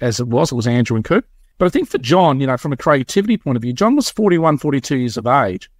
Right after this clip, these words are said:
and he had a, you know, thirst to, you know, wanna create some new material. You know, I'll park that for the moment, but that probably was a contributing factor to, to how things ended. What I'd like to talk positively about, B,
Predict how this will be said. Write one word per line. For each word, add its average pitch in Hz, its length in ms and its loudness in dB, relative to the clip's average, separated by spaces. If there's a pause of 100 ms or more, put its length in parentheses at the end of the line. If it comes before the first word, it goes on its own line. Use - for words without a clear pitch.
(300)
and 139 140 -2
he 226 260 0
had 160 160 0
a, 131 200 0
you 160 80 0
know, 104 100 -6 (300)
thirst 156 420 0 (120)
to, 110 280 -4
you 131 80 -4
know, 104 100 -4
wanna 120 240 -2
create 120 400 -2
some 123 140 -6
new 127 160 2
material. 117 580 0 (680)
You 151 60 -2
know, 135 80 4
I'll 135 40 2
park 196 280 2
that 147 140 0
for 135 60 -6
the 123 60 -2
moment, 135 400 0
but 139 220 -6
that 175 260 0
probably 143 260 2
was 123 160 -4
a 123 40 -8
contributing 123 540 -2
factor - 380 -2
to, 120 300 -4 (360)
to 139 100 -2
how 131 160 0
things 113 260 -2
ended. 127 380 0 (420)
What 175 180 2
I'd 269 100 4
like 233 140 2
to 156 80 -8
talk 139 200 -4
positively 190 600 0
about, 104 320 -4
B, 107 360 -6